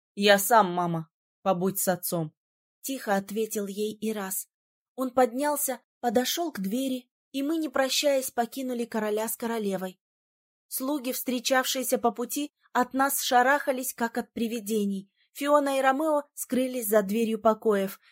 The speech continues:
Глеб и Арар переговаривались с Лисом, который появился пару мгновений назад прямо перед нами. А Ирас и я молчали. Я боялась открыть дверь и оказаться не в коридоре,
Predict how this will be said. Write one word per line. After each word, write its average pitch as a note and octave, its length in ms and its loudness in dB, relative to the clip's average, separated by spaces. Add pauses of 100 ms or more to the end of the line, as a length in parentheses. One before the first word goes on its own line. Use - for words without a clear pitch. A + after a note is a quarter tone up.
Глеб G#3 360 2
и G#3+ 80 2
Арар A#3 320 4
переговаривались B3+ 840 2
с - 100 -4
Лисом, A3+ 500 -2 (100)
который A3 400 0
появился G#3+ 640 0
пару A3+ 260 2
мгновений G#3+ 600 -2
назад G#3 480 -2
прямо A3 340 -2
перед A3 300 -4
нами. F#3+ 400 -4 (380)
А A3 140 0
Ирас A#3 480 0
и A#3 60 -4
я C4 340 -2 (200)
молчали. G#3+ 640 -4 (360)
Я A#3+ 220 6
боялась C4 540 4
открыть B3 480 -6
дверь C4+ 340 -4 (180)
и A#3 80 0
оказаться A#3 600 0
не A3+ 140 -6
в - 80 -14
коридоре, B3 600 2